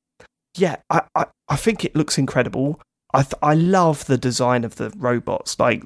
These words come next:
I, I love that stuff. Uh, they look creepy. They look cool. I like the way you, you hack into 'em and, you know, all that stuff from the first game where you're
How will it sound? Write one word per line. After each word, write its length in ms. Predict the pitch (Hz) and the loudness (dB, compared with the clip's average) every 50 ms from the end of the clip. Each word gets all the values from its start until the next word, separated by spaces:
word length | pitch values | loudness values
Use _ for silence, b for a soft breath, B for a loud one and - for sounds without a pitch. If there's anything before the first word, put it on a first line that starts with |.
| - - - | -8 -6 0
I, 160 | - 131 131 - - | 2 2 2 4 4
I 80 | 143 | 2
love 320 | 143 143 143 151 143 143 - | 4 4 4 4 2 2 2
that 200 | 135 117 - - | 0 0 0 -2
stuff. 440 | - - 123 113 110 - - - - _ _ B B B B - | -4 -2 -2 -4 -6 -6 -12 -16 -20 _ _ B B B B -2
Uh, 380 | 127 120 117 120 120 120 117 113 - | 0 2 2 2 2 2 0 -2 0
they 80 | - 135 | 0 0
look 160 | 131 - - | 0 0 -2
creepy. 720 | - - - 165 151 147 143 - 135 131 127 127 127 131 _ _ _ _ _ _ _ _ - | -4 0 0 2 2 2 0 0 0 2 2 0 -2 -6 _ _ _ _ _ _ _ _ -2
They 80 | 120 | 0
look 160 | 123 123 - - | 2 0 0 0
cool. 320 | - - 139 135 131 139 | 0 0 0 0 2 0
I 60 | - 131 | 2 2
like 180 | 131 131 123 - | 2 2 0 0
the 40 | 117 | -2
way 120 | 123 127 | -2 0
you, 280 | 127 127 123 127 123 - _ | 0 0 -2 -4 -6 -6 _
you 100 | - 135 | -6 -6
hack 280 | 127 - - 131 - - | -2 -2 -4 -2 0 0
into 280 | 131 120 - - - 120 | 0 0 0 -2 -2 0
'em 120 | 117 113 | 0 0
and, 100 | 117 120 | 0 0
you 240 | 120 - - 147 165 | 0 0 2 2 4
know, 160 | 160 147 - | 4 4 4
all 160 | - 190 196 180 | 4 4 4 4
that 180 | 170 - - | 2 2 0
stuff 220 | - - 147 135 - | -2 -2 -2 -2 -2
from 160 | - 135 131 | -2 -2 -2
the 100 | 120 127 | -2 0
first 320 | - - 139 135 123 - - | 2 2 2 2 2 0 -2
game 300 | 131 117 113 107 101 - _ _ - B B B B _ - | -4 -4 -4 -4 -8 -10 _ _ -20 B B B B _ 0
where 160 | - 127 120 | 2 4 4
you're 500 | 120 117 120 123 120 120 120 117 110 | 4 4 4 4 4 4 4 2 0